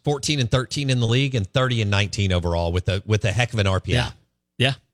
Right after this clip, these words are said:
Speaker 2: absolutely. Uh, I think M S U is, again, like we said, they're, they're a cup. I mean, you're three wins. If you're sitting at eleven wins going into this weekend,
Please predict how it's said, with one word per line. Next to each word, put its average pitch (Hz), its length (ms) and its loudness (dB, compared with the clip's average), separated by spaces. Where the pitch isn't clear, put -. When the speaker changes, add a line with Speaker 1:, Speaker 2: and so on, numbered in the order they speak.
Speaker 2:
absolutely. 127 640 -2
Uh, 127 160 0
I 127 120 -2
think 170 280 -2
M 151 160 0
S 156 240 0
U 147 220 0
is, 113 500 -4
again, 120 340 -2
like 107 140 -6
we 120 80 -4
said, 98 240 -6
they're, 117 200 0
they're 117 260 -4
a 107 80 -8
cup. - 300 -8
I 123 100 -4
mean, 131 160 -6
you're 123 200 -4
three 135 240 0
wins. 139 420 -4
If 110 120 -12
you're 147 80 -2
sitting 139 220 -4
at 131 60 -4
eleven 117 380 -2
wins 117 260 -4
going 117 180 -4
into 117 140 -6
this 113 160 -8
weekend, 127 420 -4